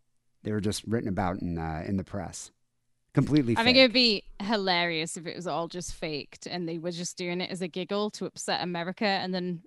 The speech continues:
Speaker 2: America is like, "Well, we're gonna start up this whole section of our C I A and spend millions of taxpaying
Speaker 1: Stargate.
Speaker 2: dollars."
Speaker 1: <laughs>
Speaker 2: And they're all
Speaker 1: Well,
Speaker 2: just laughing about it in the Kremlin.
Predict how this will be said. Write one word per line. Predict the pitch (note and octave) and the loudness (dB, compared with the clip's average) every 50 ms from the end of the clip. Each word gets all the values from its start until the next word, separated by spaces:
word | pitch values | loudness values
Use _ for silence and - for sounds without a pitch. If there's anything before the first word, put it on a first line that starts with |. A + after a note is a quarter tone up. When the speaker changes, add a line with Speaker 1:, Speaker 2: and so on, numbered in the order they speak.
| - | -8
Speaker 2:
America | - F#3+ F#3 F3 E3+ F3+ F#3 - G#3+ F#3+ | -6 -4 -2 0 -2 -2 -2 -2 -2 -2
is | F3+ F3+ D#3+ | -2 -2 -2
like, | E3+ E3 D3 - | -4 -4 -4 0
"Well, | G3+ G#3+ A#3 B3 C4 - - - | 2 4 4 4 4 2 -2 -2
we're | G3 A3 B3 | -2 0 0
gonna | D4+ C4 A#3+ | 2 0 0
start | - - - A#3+ G#3+ G#3+ - | -2 -2 0 2 2 2 0
up | A3+ G#3+ | -2 -4
this | - F#3+ E3 - | -6 -8 -8 -4
whole | - A3 A3 A#3 A#3 G#3+ | -4 -2 -2 -4 -6 -8
section | - - C#4 - - - - A3 | -4 -4 -4 -4 -4 -6 -4 -4
of | G3+ F#3 | -2 0
our | F#3 F#3+ F#3 F3+ | 0 0 0 0
C | - - - A3 G#3 | -2 -4 -2 0 2
I | G3 F#3+ G3+ | 2 2 2
A | G#3 A3 A3+ F#3+ | 2 0 -2 -2
and | E3+ F3+ | -4 -6
spend | - - - G3 F#3 F#3 F3+ - _ - _ _ _ _ - | -6 -4 -4 -2 -2 -2 -4 -6 _ -20 _ _ _ _ -10
millions | F3+ G3 A3+ C4 D#4 D#4+ C#4+ D4+ D4 C#4 A#3+ | -4 -2 0 2 2 2 2 2 2 2 0
of | A#3 G3 - | -2 -4 -4
taxpaying | - C4+ A#3 B3+ - - - C#4+ C#4 C4 C4+ | -2 -2 -2 -2 -4 -6 -2 -2 0 2 2
Speaker 1:
Stargate. | C4+ A3+ - - | 2 2 4 6
Speaker 2:
dollars." | A#3 G#3+ G3+ G3 - A#2+ A#2+ B2+ C3+ D3+ - - C#3+ - - - - | 6 6 6 4 2 0 2 2 2 0 -2 -4 -8 -10 -6 2 6
Speaker 1:
<laughs> | C4+ A#3 - G#4+ G4+ | 6 6 6 4 0
Speaker 2:
And | D4+ - G3+ | 0 0 4
they're | G3 - | 4 4
all | - | 4
Speaker 1:
Well, | G3 G3+ | 4 6
Speaker 2:
just | - G#3 G3+ F#3 A3 | 8 8 8 8 6
laughing | A3 G#3+ G#3+ A3 - A#3 G#3+ G#3+ | 6 6 6 6 6 4 2 2
about | G3+ F3 G3 F3+ E3 - | 4 4 4 2 2 0
it | D#3+ | -2
in | D#3 D#3+ | -2 -2
the | C#3+ E3 | -4 -6
Kremlin. | - - G3+ F3 E3 D#3 D#3+ D3 C3+ C#3 F3+ | -4 -4 -4 -4 -4 -6 -8 -8 -8 -8 -10